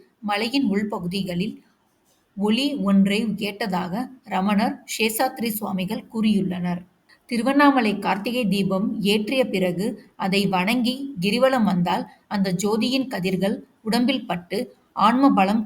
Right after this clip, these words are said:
அதிகரிக்கும். தீபத் திருநாளில் ஐந்து முறை கிரிவலம் வர பாவங்களிலிருந்து முழு விமோசனம் கிடைக்கும். தீபம் ஏற்றப்படும் போது தீப மங்கள ஜோதி நமோ நமக என்ற பாடலை பாட குடும்பத்தில் மங்களம் உண்டாகும்.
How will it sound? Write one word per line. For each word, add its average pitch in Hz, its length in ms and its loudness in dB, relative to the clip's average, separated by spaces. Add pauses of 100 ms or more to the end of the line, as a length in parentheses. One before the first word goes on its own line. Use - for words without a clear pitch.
அதிகரிக்கும். 185 680 0 (600)
தீபத் 277 440 2
திருநாளில் 202 560 2 (140)
ஐந்து 262 380 2
முறை 262 240 4
கிரிவலம் 214 480 2
வர 175 180 0 (460)
பாவங்களிலிருந்து 220 1000 4
முழு 214 260 2
விமோசனம் 214 580 0
கிடைக்கும். 170 460 -6 (480)
தீபம் 262 440 4
ஏற்றப்படும் 202 600 0
போது 175 260 2 (280)
தீப 240 300 2
மங்கள 220 440 2
ஜோதி 196 360 2
நமோ 190 340 0
நமக 190 380 0
என்ற 190 240 -4
பாடலை 185 480 0
பாட 175 280 -2 (460)
குடும்பத்தில் 240 540 2
மங்களம் 202 420 2
உண்டாகும். 175 460 2